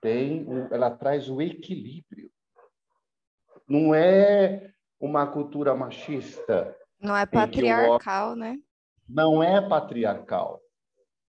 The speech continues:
Speaker 1: Então, existe cultos específicos do homem e cultos específicos da mulher. A mulher é tão importante quanto o homem, e o homem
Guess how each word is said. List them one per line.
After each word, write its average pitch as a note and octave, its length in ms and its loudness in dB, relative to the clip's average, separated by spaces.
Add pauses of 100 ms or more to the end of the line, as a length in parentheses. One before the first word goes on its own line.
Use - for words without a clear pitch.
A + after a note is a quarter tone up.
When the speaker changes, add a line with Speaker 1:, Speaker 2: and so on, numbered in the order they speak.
(260)
Speaker 1:
Então, B2 500 -6
existe D3+ 920 -8
cultos F3+ 680 -4
específicos G2 1160 -12
do A#2+ 140 -8
homem G#2 640 -10 (600)
e A#3+ 280 -4
cultos C4 720 -4
específicos E3+ 1300 -6
da F2 140 -8
mulher. F2 400 -16 (1300)
A A2+ 100 2
mulher C#3+ 640 2
é F#3+ 100 0
tão A#3+ 420 -2
importante A3 920 -6
quanto A#3+ 340 -4
o C#4+ 100 -4
homem, G3 340 0
e F#3+ 40 0
o D#3+ 140 0
homem G3 640 -2